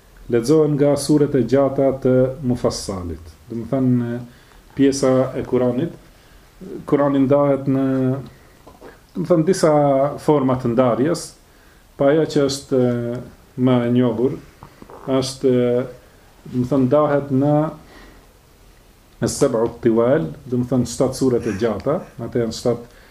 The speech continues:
të parat, e, do të thënë, pas surës, e, Fatiha, do të thënë, deri te surja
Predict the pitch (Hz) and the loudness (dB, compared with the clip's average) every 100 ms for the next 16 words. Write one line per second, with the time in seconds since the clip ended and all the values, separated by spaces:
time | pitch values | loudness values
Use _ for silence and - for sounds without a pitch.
0 | - _ - - 120 117 156 160 - - | -20 _ -10 -2 0 2 0 -4 -16 -20
1 | - - - - 139 123 123 139 165 - | -20 -20 -14 -2 0 2 0 -4 -10 -12
2 | - 180 127 123 127 123 117 113 139 127 | -14 -6 -4 0 2 2 0 -4 -4 -4
3 | - 127 120 120 - 120 110 110 - - | 0 0 0 -4 -6 -4 -2 -4 -10 -20
4 | - - - 123 - 117 - 151 123 123 | -20 -12 -2 -2 0 -4 -2 -4 -4 -8
5 | 131 127 131 123 123 120 117 - - - | -4 -2 -2 -2 -4 -6 -8 -14 -20 -20
6 | - - 123 123 | -10 0 2 2